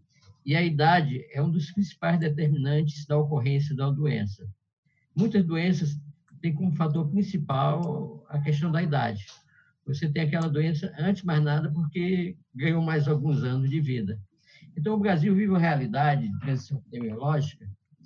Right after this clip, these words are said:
é, tá num estágio que outros países desenvolvidos já passaram, né? Então, eles estão convivendo, é, num estágio que é até de uma retração, passado pelo, pela proeminência das doenças crônicas degenerativas,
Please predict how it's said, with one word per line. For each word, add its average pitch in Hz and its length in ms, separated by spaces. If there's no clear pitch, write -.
é, 135 540
tá 180 140
num 185 80
estágio 147 720
que 170 80
outros 196 260
países 143 420
desenvolvidos 131 800
já 147 160
passaram, 147 600
né? 151 220
Então, 165 240
eles 175 160
estão 185 340
convivendo, 151 800
é, 131 200
num 151 200
estágio 156 600
que 147 120
é 147 40
até 151 240
de 147 100
uma 151 120
retração, 139 920
passado 147 500
pelo, 139 340
pela 139 160
proeminência 151 880
das 127 140
doenças 135 440
crônicas 120 400
degenerativas, 143 920